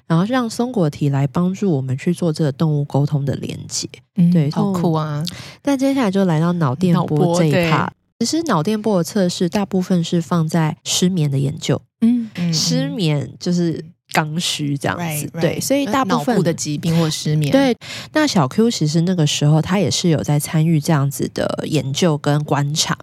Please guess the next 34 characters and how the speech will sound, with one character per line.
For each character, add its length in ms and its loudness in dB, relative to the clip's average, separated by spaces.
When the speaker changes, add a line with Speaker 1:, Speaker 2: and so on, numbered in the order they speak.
Speaker 1:
我 160 0
就 100 2
请 220 0
他 160 2
帮 180 2
我 140 0
做 180 2
这 120 2
个 80 2
脑 160 0
电 200 2
波 160 0
的 140 -2
实 300 -4
验， 340 -4
然 100 2
后 160 2
我 60 2
们 220 0
找 240 0
了 120 -2
连 200 2
我 200 2
在 220 0
内 180 2
是 180 0
十 260 -2
一 280 2
位 200 2
动 240 0
物 80 0
沟 200 0
通 240 2
师， 360 0